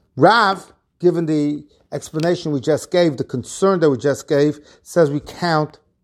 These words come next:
Mishas Nesina. So the question is, according to Rav, since we count Mishas Nes-, Nesina, but we just learned that they're not allowed to be together from the time that the get was written.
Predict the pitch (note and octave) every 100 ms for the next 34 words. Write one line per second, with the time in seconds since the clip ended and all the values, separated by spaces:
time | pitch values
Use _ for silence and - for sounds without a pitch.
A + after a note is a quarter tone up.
0 | _ _ _ _ _ _ C#3+ C3+ E3+ D3+
1 | - C#3 A#2+ - C3 G2 - _ _ _
2 | _ _ - C#3+ D3 G3+ G#3 - C3 A#2+
3 | - - _ _ _ - D3 - A3+ A3+
4 | A3+ F3 F3 D3 G#2+ - _ _ _ _
5 | _ _ _ _ _ _ _ _ _ _
6 | _ _ _ _ A3+ A#2+ - G3 F#3 -
7 | - D3+ D#3 D#3+ E3+ E3+ D3+ - D#3 D3
8 | - C#3 A2 - - - - D#3+ C#3 -
9 | D#3+ C3+ C#3 - _ _ _ - E3+ G#3+
10 | A3+ G#3 - F#3 G#3 F3 E3 - _ _
11 | - E3 D#3+ F3+ E3+ F3+ G3 G3 F#3+ E3
12 | F#3 F#3 D#3 F#3 F3+ - E3 D#3 - F3
13 | E3+ E3+ D#3+ D3+ D3+ E3+ E3+ E3+ C#3 F3
14 | G3+ A#2 D2